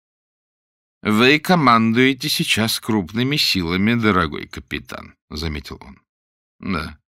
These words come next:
у меня около восьмисот человек», небрежно ответил Блад. «Насколько мне известно, они уже немножко волнуются от безделья». «Они могут убираться к дьяволу, если это им угодно». Де Кюси деликатно отправил в нос понюшку табаку.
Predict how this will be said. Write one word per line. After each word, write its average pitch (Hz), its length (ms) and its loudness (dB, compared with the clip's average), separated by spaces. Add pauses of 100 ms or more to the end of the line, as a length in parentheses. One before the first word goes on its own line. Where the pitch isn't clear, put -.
(220)
у - 60 -10
меня 80 280 0
около 104 300 0
восьмисот 85 520 -4
человек», - 560 -10 (160)
небрежно 90 540 0
ответил 73 320 -10
Блад. - 260 -16 (720)
«Насколько 160 640 2
мне 139 240 2
известно, 117 520 -2
они 117 300 2
уже 107 320 4
немножко 101 680 -2 (380)
волнуются 87 680 0
от 82 80 -4
безделья». 123 600 -8 (800)
«Они 85 200 2
могут 98 260 4
убираться 95 440 2
к 90 80 -4
дьяволу, 71 600 -2 (140)
если - 260 -8
это 71 140 -10
им 76 140 -8
угодно». 53 360 -16 (880)
Де 92 140 -4
Кюси 107 280 -2
деликатно 131 520 -2
отправил 117 460 -6
в 90 100 -8
нос 90 220 -4
понюшку 80 500 -8
табаку. - 520 -14